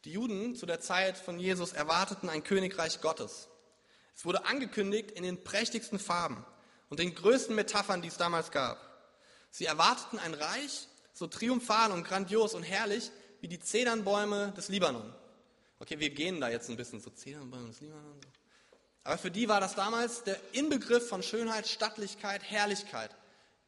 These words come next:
Die Zedernbäume aus Libanon. Etwas, auf das man stolz sein kann, das ein Statussymbol sein kann.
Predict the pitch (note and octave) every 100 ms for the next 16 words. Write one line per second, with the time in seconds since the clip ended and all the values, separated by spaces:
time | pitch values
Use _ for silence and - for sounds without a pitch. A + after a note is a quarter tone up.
0 | _ _ E3 D#3+ - - G#3 G3+ F#3 F3
1 | F3 E3 E3 - - D3 C#3+ C3+ A#2+ B2
2 | C3 _ _ _ _ _ _ _ _ _
3 | _ _ - - - - A3 B3 A#3+ -
4 | - - - F3 G3 F#3+ F#3 - G#3 G#3
5 | G#3 D3+ C3+ - A2+ A2 - - _ _
6 | _ _ _ _ D#3 F3 F3+ - G#3 B3+
7 | F#3+ - E3 C#3+ B2+ A#2 B2+ A#2+ - -
8 | -